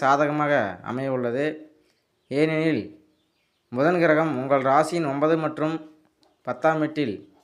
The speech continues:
சஞ்சரிக்க உள்ளது. இதனால் உங்களுக்கு பதவி உயர்வு, வேலையில் ஊதிய உயர்வு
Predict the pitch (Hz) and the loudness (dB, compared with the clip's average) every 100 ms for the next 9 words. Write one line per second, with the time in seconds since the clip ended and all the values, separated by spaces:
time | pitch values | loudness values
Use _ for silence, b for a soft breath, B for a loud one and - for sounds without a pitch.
0 | _ _ _ _ _ _ 131 143 143 147 | _ _ _ _ _ _ -4 -2 -2 -2
1 | 135 131 147 160 156 - _ - 131 156 | -2 0 0 0 -4 -18 _ -8 -2 0
2 | 151 147 147 139 120 92 - _ _ _ | 0 0 -4 -2 -4 -6 -12 _ _ _
3 | _ _ _ _ _ _ _ _ _ _ | _ _ _ _ _ _ _ _ _ _
4 | - 131 165 170 156 147 135 147 156 - | -4 2 4 4 4 2 0 0 0 -4
5 | - _ _ _ _ _ _ _ _ _ | -14 _ _ _ _ _ _ _ _ _
6 | _ _ - 127 156 165 156 143 156 160 | _ _ -4 2 4 4 4 2 2 2
7 | 151 135 135 | 2 0 -2